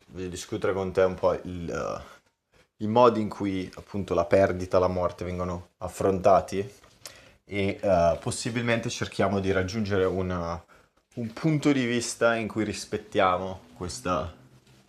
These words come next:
questo processo, rispettiamo questo momento della vita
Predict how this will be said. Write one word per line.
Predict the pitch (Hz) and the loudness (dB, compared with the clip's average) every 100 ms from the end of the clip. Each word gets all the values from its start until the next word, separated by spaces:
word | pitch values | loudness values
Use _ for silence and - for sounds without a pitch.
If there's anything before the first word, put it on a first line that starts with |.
| _ _ _ _ _ _ _ _ _ | _ _ _ _ _ _ _ _ _
questo | - - | -10 -8
processo, | 92 98 92 95 92 - 98 | -2 -2 0 2 2 0 -4
rispettiamo | 87 - 95 - 95 92 | -4 -4 -6 -2 -2 -2
questo | 95 - | -6 -4
momento | 95 95 95 98 98 95 98 | -4 -4 -4 -4 -6 -4 -2
della | 92 90 | 0 -2
vita | 85 85 92 92 | -4 -6 -4 -6